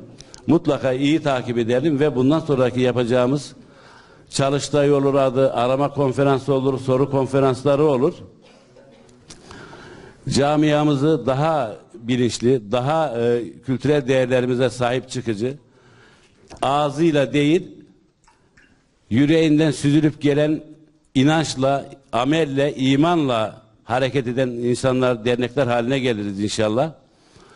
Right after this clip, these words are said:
Bugüne kadar ben de dahil olmak üzere sadece ağzımızla konuştuk. Orada kaldı.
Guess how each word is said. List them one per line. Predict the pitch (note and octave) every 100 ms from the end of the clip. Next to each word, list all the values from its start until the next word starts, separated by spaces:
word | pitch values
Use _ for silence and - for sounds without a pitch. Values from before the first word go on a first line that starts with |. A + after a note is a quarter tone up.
| - - -
Bugüne | C#3 E3 E3
kadar | D#3 D#3 D#3 D3 G2 - - _ _ - - _
ben | A2 C#3+ D3
de | C#3+
dahil | C#3 C#3+ D#3
olmak | C#3+ C3+ D3 C#3+
üzere | A#2+ B2+ C3 D#3+ E3
sadece | - D#3 D3 C3 D3
ağzımızla | C3 C3 B2+ C3+ C3 A#2+ A#2
konuştuk. | B2 B2+ A2 - D3 - _ _ _ _ _ _ _ _ _
Orada | C3 C3+ C#3+
kaldı. | C3+ A#2+ A2 G#2 D3